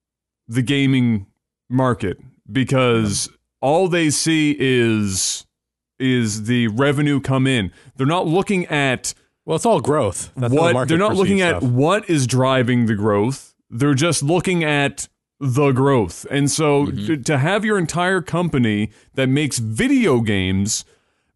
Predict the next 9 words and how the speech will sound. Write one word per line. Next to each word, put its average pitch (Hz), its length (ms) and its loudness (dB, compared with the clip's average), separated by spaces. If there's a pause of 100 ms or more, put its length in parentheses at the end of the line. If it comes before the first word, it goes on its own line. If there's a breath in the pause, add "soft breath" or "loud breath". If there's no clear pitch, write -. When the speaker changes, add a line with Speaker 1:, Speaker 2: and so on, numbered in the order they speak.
(120)
Speaker 1:
be 151 500 0
eighty 240 380 2
percent 196 680 0
driven 127 640 0 (480)
by 147 500 0
not 190 360 0
just 214 300 -2
a 190 200 0
game, 147 580 0